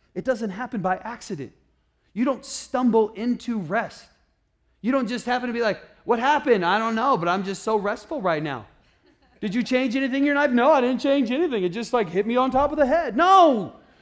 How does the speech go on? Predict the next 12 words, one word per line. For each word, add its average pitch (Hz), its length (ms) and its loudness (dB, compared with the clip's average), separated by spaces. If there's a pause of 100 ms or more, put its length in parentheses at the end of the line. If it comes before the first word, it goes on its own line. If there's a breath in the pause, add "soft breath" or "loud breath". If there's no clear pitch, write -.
(180 soft breath)
You 311 140 6
have 339 220 8
to 330 100 0
be 294 140 2
purposeful 349 680 2
and 294 120 0
intentional 269 680 0
to 285 220 2
enter 302 480 0
into 262 920 0 (520 soft breath)
his 269 320 -2
rest. 262 460 -2